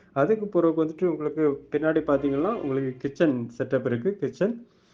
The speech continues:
அந்த கிச்சன்லயே வந்துட்டு ஒரு ஸ்டோர் ரூமும் வந்து தனியா ஒரு சின்ன ரூம், ஆ, திங்ஸ் எல்லாம் வைக்கிறதுக்கு அந்த மாதிரி செட்-, செட்டப் கொடுத்துருக்காங்க. அதுவும் நல்லா இருக்கு. அதுக்கு பிறகு, ஆ, டைனிங், டைனிங்,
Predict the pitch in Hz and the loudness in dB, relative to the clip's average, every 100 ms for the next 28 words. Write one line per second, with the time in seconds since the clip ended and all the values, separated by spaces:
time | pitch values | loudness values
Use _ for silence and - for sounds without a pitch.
0 | _ - 127 135 135 135 151 - 202 190 | _ -6 0 2 2 0 -4 0 2 2
1 | 180 170 175 170 156 - 160 190 180 170 | 2 2 2 2 0 0 4 6 4 2
2 | 170 156 151 160 143 143 143 139 143 127 | 0 0 0 0 2 2 0 -2 0 2
3 | 135 135 135 127 131 143 143 131 123 120 | 2 2 -2 -8 -6 -6 -2 0 0 0
4 | 123 123 117 135 135 127 120 123 117 120 | 0 0 -2 0 0 0 0 -4 -6 -10
5 | - - 131 - 117 120 117 110 117 220 | -8 -4 -4 -4 -4 -2 0 0 -2 -6
6 | - _ _ - 120 139 196 151 131 131 | -12 _ _ -2 0 2 2 4 4 4
7 | 120 120 220 - _ _ - 143 196 190 | 4 0 -4 -6 _ _ -2 0 0 -2
8 | 175 170 208 135 131 143 131 123 135 156 | -2 0 0 -2 -4 -4 0 2 4 4
9 | 156 240 147 135 147 175 254 | 4 0 -2 0 0 0 -4